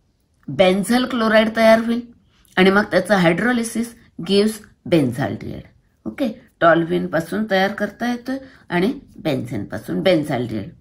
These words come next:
Similarly, other benzyl aldehyde-चे derivatives इथे सबस्टिट्यूएंट असलेले पण करू शकतोय by using corresponding compounds.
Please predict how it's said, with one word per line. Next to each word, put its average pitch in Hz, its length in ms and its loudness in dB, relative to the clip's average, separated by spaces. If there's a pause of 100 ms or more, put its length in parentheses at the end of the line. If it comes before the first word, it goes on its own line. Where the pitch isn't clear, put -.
(640)
Similarly, 226 720 4 (1000)
other 220 360 2 (800)
benzyl 190 540 0
aldehyde-चे 240 680 -2
derivatives 156 720 0 (120)
इथे 190 200 -2
सबस्टिट्यूएंट 165 720 -2
असलेले 220 360 -4
पण - 240 0
करू 185 160 -2
शकतोय - 480 -8 (420)
by 180 160 4 (120)
using 247 380 -6
corresponding 196 640 0 (640)
compounds. 62 480 -4